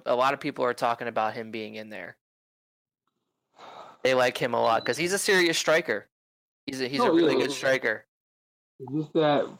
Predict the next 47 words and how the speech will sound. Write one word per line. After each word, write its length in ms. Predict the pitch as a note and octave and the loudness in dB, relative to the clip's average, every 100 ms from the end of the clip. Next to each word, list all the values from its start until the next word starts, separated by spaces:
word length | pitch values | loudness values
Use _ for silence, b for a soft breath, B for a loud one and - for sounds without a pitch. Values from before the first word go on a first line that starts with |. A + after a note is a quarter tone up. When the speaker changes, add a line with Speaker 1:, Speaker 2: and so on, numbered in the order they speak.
| - | -4
Speaker 2:
well, 100 | D3 | 0
Peter 240 | G#3+ A#3 | 2 4
Yan, 420 | D#3 E3+ D3+ B2 | 6 4 2 0
I 120 | - D3 | 0 0
guess, 140 | D3 | 2
uh, 300 | D3 B2+ - | 2 4 2
he's, 220 | F3 F3+ D#3+ | 2 0 0
he's 220 | F3+ E3+ | 0 0
a 40 | |
very 280 | C#3 D#3+ D3+ | 2 4 4
dangerous 380 | A#2+ C#3 D3 D3+ | 2 2 2 0
opponent, 420 | C#3+ D#3+ D#3 D3+ - B2+ | 0 2 0 0 -6 -4
but 100 | C#3+ | 0
it's 180 | C#3 - | 0 0
like 220 | C#3+ C3+ - _ _ _ | 0 0 -4 _ _ _
all 200 | - E3 | 0 2
the 120 | F3 - | 0 -4
people 240 | D#3+ C#3+ | -2 2
in 60 | C#3 | 2
that 120 | B2+ | 2
division 280 | B2+ C#3+ B2+ | 0 0 0
are 140 | A#2+ | -2
getting 220 | B2 B2 - | -4 -10 -12
so 100 | C3 - | -12 -2
tired 180 | C#3 | 0
of 80 | B2 | 0
him 120 | B2 A#2+ | -6 -10
because 340 | _ C#3 B2+ | _ -8 -6
of, 160 | B2 A#2+ _ _ _ _ _ _ _ _ | -6 -8 _ _ _ _ _ _ _ _
he 180 | G3 G3 | 0 0
say, 320 | - D#3 C#3+ | 2 2 2
"I 120 | C3+ | 2
wanna 180 | F3+ G#3 | 2 2
fight 160 | - F3+ | 2 4
everybody." 400 | F#3 D#3+ C#3 A#2+ | 4 4 2 0
Like, 260 | B2+ D3 B2 | 0 -4 -4
we 120 | - D3+ | -2 0
get 200 | G3 G#3 | 2 2
it, 120 | C#3+ | 2
guy. 180 | C3+ A#2+ | 2 0
You're 140 | B2+ B2 - | -2 -8 -4
tough. 180 | F3+ - _ _ _ _ _ - | -4 -4 _ _ _ _ _ -14
We 120 | D3+ | -6
know 400 | D3 F3+ F#3 E3+ | -2 2 2 2
you're, 180 | D3+ C#3+ | 0 0
you 140 | D3+ | 0
know, 260 | D3 B2 | 0 -2